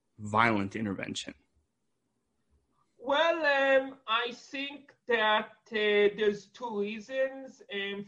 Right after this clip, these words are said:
Speaker 2: first, basically, it's a very common mode of interference. In other words, uh,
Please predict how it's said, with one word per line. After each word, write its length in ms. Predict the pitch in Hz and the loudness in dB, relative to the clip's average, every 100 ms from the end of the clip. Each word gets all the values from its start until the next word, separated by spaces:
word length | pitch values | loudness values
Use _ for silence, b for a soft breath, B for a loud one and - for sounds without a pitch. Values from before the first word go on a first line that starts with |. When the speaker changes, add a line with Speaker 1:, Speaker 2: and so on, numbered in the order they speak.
| - | -8
Speaker 2:
first, 580 | 226 233 233 - _ 170 | 0 2 2 -2 _ -2
basically, 680 | 202 202 - 233 - 214 214 | 0 0 -4 -16 -14 -14 0
it's 160 | 202 202 | 0 0
a 120 | - | -10
very 760 | 175 175 214 220 220 220 214 208 - | -2 2 2 2 -4 -6 0 0 2
common 640 | 220 214 220 226 220 220 | 4 6 6 2 0 0
mode 540 | 202 208 214 214 226 180 | 2 6 6 4 2 0
of 160 | 196 | 2
interference. 1160 | 196 - 190 - - 226 247 262 269 277 - - | -2 -4 -14 -14 -16 2 6 6 6 2 -12 -14
In 120 | 196 | -4
other 240 | 190 202 | -2 4
words, 600 | 208 214 208 208 202 165 | 4 6 6 6 4 0
uh, 260 | 190 196 | -4 -4